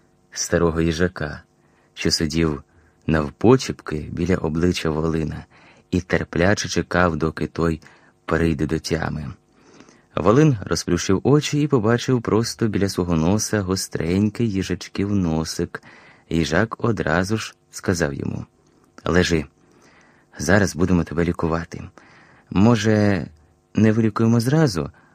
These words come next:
але підлікуємо». А Волин тоді лише відчув, як болить у нього усе тіло, як саднять рани і подряпини,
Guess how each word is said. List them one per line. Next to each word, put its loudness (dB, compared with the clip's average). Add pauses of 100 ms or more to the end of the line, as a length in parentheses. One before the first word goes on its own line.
(320)
але 2
підлікуємо». -4 (1200)
А 0
Волин 4
тоді 2
лише 0
відчув, -2
як -8
болить -2
у -2
нього -2 (280)
усе 0
тіло, -4 (540)
як -4 (720)
саднять -4
рани 0 (220)
і -4
подряпини, -4